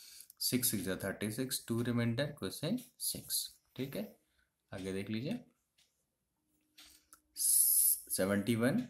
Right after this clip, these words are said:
नाइन से करना था, तो नाइन, सेवन जा सिक्सटी थ्री, यहाँ सब्ट्रैक्ट करोगे, एट आएगा रिमाइंडर और क्वेश्चन सेवन, एट सेवन जा फिफ्टी सिक्स, ठीक, तो सिक्स रिमाइंडर आपका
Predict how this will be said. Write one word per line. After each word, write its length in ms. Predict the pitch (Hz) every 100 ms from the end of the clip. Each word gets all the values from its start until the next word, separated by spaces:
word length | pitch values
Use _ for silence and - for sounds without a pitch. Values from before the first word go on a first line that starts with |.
| -
नाइन 220 | 98 104
से 120 | 107
करना 280 | 120 110 117
था, 160 | 123 170 -
तो 160 | -
नाइन, 640 | 98 95 95 98 110 127 143
सेवन 400 | - 104 90 90
जा 120 | 90 87
सिक्सटी 320 | 107 - 135 127
थ्री, 220 | 135 143 208 - _ _ _ _ -
यहाँ 200 | 101 101
सब्ट्रैक्ट 420 | - - 101 101 -
करोगे, 300 | 104 123 147 -
एट 140 | 90 -
आएगा 340 | 95 110 156 131
रिमाइंडर 420 | 110 110 113 147
और 180 | - 110
क्वेश्चन 320 | - - 104 117
सेवन, 320 | - 78 78 - - _ _ _ _ _
एट 320 | 95 107 123 123
सेवन 340 | - 95 87
जा 100 | 85 85
फिफ्टी 320 | 85 - 117
सिक्स, 480 | - 170 - - -
ठीक, 280 | - 185 214 - _ _ - -
तो 80 | -
सिक्स 320 | 92 80 -
रिमाइंडर 460 | 80 80 78 80 82
आपका 320 | 82 -